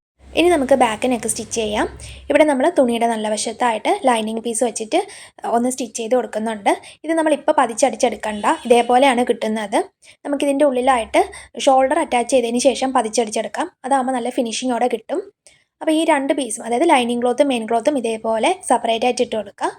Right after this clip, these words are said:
എന്നിട്ട് അതിൻ്റെ ഇടയിലായിട്ട് നമ്മൾ നേരത്തെ ചെയ്ത് വെച്ചിട്ടുള്ള ഫ്രണ്ട് പീസ് ഉണ്ടല്ലോ, അതിൻ്റെ ഷോൾഡർ ഇതേപോലെ വെച്ച് കൊടുക്കുക. എന്നിട്ട് ഈ ഒരു ലൈനിങ് പീസ് ഇങ്ങനെ നീക്കിയിട്ടിട്ട് ഒന്ന് രണ്ട് സ്റ്റിച്ച് ഈ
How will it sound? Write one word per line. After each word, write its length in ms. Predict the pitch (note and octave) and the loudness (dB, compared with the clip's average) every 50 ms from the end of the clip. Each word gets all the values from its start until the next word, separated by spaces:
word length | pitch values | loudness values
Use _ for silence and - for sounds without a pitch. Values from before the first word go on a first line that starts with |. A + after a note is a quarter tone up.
| _ _ _ _ _ _ _ - | _ _ _ _ _ _ _ -4
എന്നിട്ട് 240 | D#4+ D#4 D4+ D#4 | -2 0 0 0
അതിൻ്റെ 320 | D4+ C#4 B3 B3 B3+ C#4+ D#4+ D#4+ - | 0 -2 -2 -2 2 2 2 4 4
ഇടയിലായിട്ട് 600 | A#3 A3+ A3+ A3+ A3+ B3+ C4+ A#3 A3 G#3+ B3 D4+ F#4 - | 2 2 0 0 4 4 4 4 2 -2 -4 -6 -4 -4
നമ്മൾ 180 | - B3 A#3 A#3+ A#3 | -6 -6 -4 -4 -4
നേരത്തെ 360 | A#3 A3+ A3+ A3 G#3+ - D4 | -4 -6 -10 -4 2 2 2
ചെയ്ത് 260 | D4+ C#4+ C4 A#3 A3+ | 4 4 2 2 2
വെച്ചിട്ടുള്ള 540 | A#3 A3+ A3 - A3 G#3+ A#3+ A#3 A3 - A#3+ D#4+ F#4+ - _ - | 0 -2 -4 -6 -6 -4 -4 -4 -2 0 -2 -2 -2 -2 _ -4
ഫ്രണ്ട് 300 | - C#4 C4+ C4 C4 D4 | -2 -2 0 0 0 0
പീസ് 240 | C4+ B3 G#3+ - A#3 | 0 -2 -4 -4 -6
ഉണ്ടല്ലോ, 300 | A3 G#3 G#3 G#3 G#3+ G#3+ _ _ _ _ _ _ _ - | -6 -6 -8 -10 -10 -12 _ _ _ _ _ _ _ -6
അതിൻ്റെ 300 | - B3+ C#4 C#4 D4 D4+ | -4 -2 0 0 0 0
ഷോൾഡർ 420 | D4+ D4+ B3 A#3 A3+ A3 A3 A3 A3 - - | 2 2 2 2 0 0 -2 -2 -4 -4 -6
ഇതേപോലെ 480 | A#3 A#3 A#3 A#3 A3 A#3+ A3+ A#3 E4 F#4+ | -4 -2 -2 -2 0 0 2 4 6 4
വെച്ച് 240 | F4 - - - | 4 4 4 2
കൊടുക്കുക. 340 | A#3 G#3 G#3+ G#3+ - - - - _ _ _ _ _ - | 2 2 0 -4 -12 -14 -16 -18 _ _ _ _ _ -6
എന്നിട്ട് 220 | D4+ D#4 C#4+ D4+ | -4 -4 0 2
ഈ 80 | C#4+ C#4+ | 6 6
ഒരു 140 | C4+ C#4 C4 | 6 6 4
ലൈനിങ് 340 | B3 A#3 A3+ A3+ A#3 A#3 A3+ | 2 0 -2 -4 -8 -8 -6
പീസ് 200 | A#3+ A#3 A3+ - | -6 -6 -6 -4
ഇങ്ങനെ 240 | C4 A#3 A#3 A3+ A#3 | -6 -6 -6 -6 -6
നീക്കിയിട്ടിട്ട് 680 | A#3 A3+ A3 G#3+ - - A#3+ G#3+ - - - - F4 A4+ G4+ - _ _ _ _ _ _ _ - | -6 -6 -8 -8 -8 -8 -8 -6 -8 -10 -8 -6 -6 -6 -6 -8 _ _ _ _ _ _ _ -4
ഒന്ന് 140 | C#4 C#4 C#4 | 0 2 2
രണ്ട് 140 | C#4 C4 C#4 | 4 4 2
സ്റ്റിച്ച് 300 | C4+ C4+ B3 G#3+ - F4 F#4+ F#4+ | 2 0 0 -2 0 0 0 2
ഈ 80 | - | 4